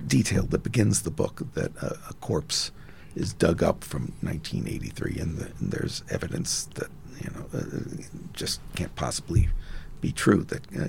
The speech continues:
connects, uh, uh, the victim with, uh, someone who was dead before they were murdered. Um, and, um, it's more about growing up and missing part of your life,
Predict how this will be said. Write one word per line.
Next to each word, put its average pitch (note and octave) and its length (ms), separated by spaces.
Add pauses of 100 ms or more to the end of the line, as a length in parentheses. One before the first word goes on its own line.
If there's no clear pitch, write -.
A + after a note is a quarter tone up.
connects, - 480
uh, - 420 (100)
uh, - 100 (200)
the - 60
victim - 440 (460)
with, - 300
uh, - 100
someone - 460
who D2+ 100
was - 260 (120)
dead - 260
before - 340
they - 180
were - 180
murdered. - 480 (600)
Um, D2+ 580 (680)
and, F#2 420 (120)
um, C#2+ 560 (1040)
it's - 240
more G#3+ 240
about F#2 440 (1120)
growing G#2 440
up - 260 (320)
and - 260
missing G2 360
part - 280
of - 160
your F#2+ 120
life, - 440